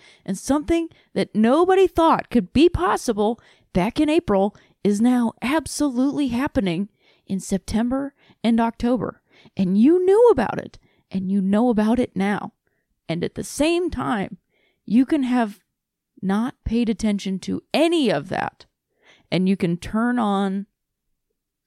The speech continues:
F S one, T B S, M L B Network, and find yourself fascinated with the playoff baseball game. And on top of that,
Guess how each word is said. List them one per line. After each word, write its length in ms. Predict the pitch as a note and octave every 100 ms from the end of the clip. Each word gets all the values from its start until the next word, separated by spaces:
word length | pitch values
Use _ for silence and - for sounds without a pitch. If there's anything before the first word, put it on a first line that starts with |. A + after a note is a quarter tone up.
| -
F 240 | F#3+ F#3
S 220 | G#3+ G#3+ A3
one, 360 | A#3 B3+ D4+ _ _ _ _ _ _ -
T 240 | - F3
B 240 | E3 G3 A3+
S, 460 | C4+ D#4 - - _ _ _ _
M 160 | D#3+ D3
L 100 | E3
B 120 | F3
Network, 520 | F#3 C#4 D#4+ E4+ - _ _ _ _
and 100 | -
find 260 | - F#3+ A3+
yourself 340 | B3+ - C#4
fascinated 640 | - A#3 A#3+ C4 B3 B3+ C4 - _ _ _ _ _ _ _ _ _ _ _ _ _ _ _ _ _
with 140 | F3 -
the 60 |
playoff 640 | - F3+ F#3 G#3+ A3+ - _ _
baseball 400 | - - - -
game. 260 | - - F#3+ _ _ _ _ _ _ _ _ _ _ _ -
And 420 | D4+ C#4+ A3+ - _ _ _ _ _ _ _ _ _ _ -
on 80 |
top 300 | F3 G3+ A#3
of 100 | G#3+
that, 240 | D3 C#3+